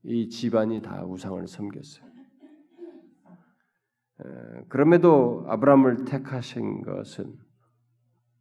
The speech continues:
우리 입장에서는, 아브라함 입장에서는 알 수 없는 일이에요. 왜 나지? 아브라함으로서는 알 수 없는 일.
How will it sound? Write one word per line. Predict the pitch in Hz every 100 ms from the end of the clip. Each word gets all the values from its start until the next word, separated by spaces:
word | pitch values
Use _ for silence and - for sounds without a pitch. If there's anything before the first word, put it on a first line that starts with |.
| _
우리 | 139 135 156 185
입장에서는, | 175 175 170 147 123 110 98 -
아브라함 | - 98 156 175
입장에서는 | 143 - 131 131 123 131 135 -
알 | - 127
수 | - - 139
없는 | 101 90
일이에요. | - - - _ _ _ _ _ _ _ _ _ _ _ _ _ _ 208 160
왜 | 120 160 226
나지? | 240 - - 156 - _ _ _ _ _ _ _
아브라함으로서는 | - 113 165 185 175 175 180
알 | - 95
수 | -
없는 | - - -
일. | - -